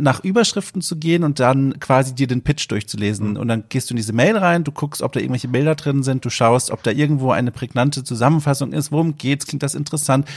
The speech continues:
Speaker 1: Das heißt, Entwickler müssen auch schon längst, weil eben die Konkurrenz um diese Aufmerksamkeit, dieses Buhlen um die Zeit, ähm,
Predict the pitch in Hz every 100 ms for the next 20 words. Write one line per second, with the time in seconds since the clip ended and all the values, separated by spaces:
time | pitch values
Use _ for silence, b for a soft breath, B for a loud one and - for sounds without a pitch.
0 | B B - 143 147 147 151 135 151 190
1 | 180 156 165 175 165 127 - 147 127 135
2 | 185 - 131 110 131 123 - 123 113 135
3 | 226 190 143 123 123 123 117 69 147 -
4 | 170 - 120 - 104 107 110 104 - 139
5 | 196 220 143 117 113 - 117 127 - B
6 | B B - 127 127